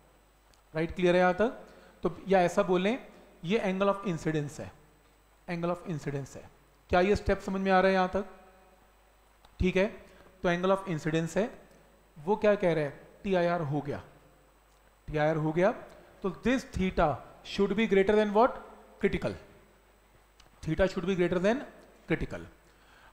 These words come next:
आपको D और आर की रेशियो निकालनी है, क्या होगी, D और आर की रेशियो क्या होगी, ताकि टीआईआर हो जाए। मेरे को तो एक ही चीज़ पता है इसमें, अगर आप चाहते हो कि इसमें टीआईआर हो जाए तो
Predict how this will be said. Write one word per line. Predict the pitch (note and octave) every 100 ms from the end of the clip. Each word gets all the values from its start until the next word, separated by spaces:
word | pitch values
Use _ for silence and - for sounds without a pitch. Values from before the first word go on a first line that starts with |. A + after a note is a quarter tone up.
| -
आपको | F3+ F#3 - A3
D | D#3+ F#3 G3 A3+
और | F#3+ -
आर | E3+ E3+
की | F#3
रेशियो | F3 E3 D#3+ F#3+
निकालनी | F3+ E3+ D3 D3
है, | D#3
क्या | D3 D3+
होगी, | B2 G#2+ F2+ - _ _ _ _ _ _ _ _ _ _
D | D#3 D#3
और | E3+
आर | E3
की | D#3+ E3+
रेशियो | D#3 - D#3+
क्या | D3
होगी, | C#3 C#3+ F#3+
ताकि | F#3+ G#3+
टीआईआर | A3+ A3 G#3
हो | E3
जाए। | C#3 G2 - - - _ _ _ _ _ _ -
मेरे | E3+ F#3+
को | G#3
तो | G3+ G3+
एक | F3+ E3+
ही | E3
चीज़ | E3+
पता | D#3 C3+
है | C3+
इसमें, | D#3 D#3+ F3 A#3+ - _ _ _ _ -
अगर | F3 G3
आप | A3 A3
चाहते | F3 D#3 F3
हो | F#3
कि | E3+ G#3+ G#3
इसमें | E3 G3+ G3
टीआईआर | F3+ E3+ F3 F3+ C3
हो | D3+
जाए | D#3 C#3 C3+ F#3+ - - _ _
तो | -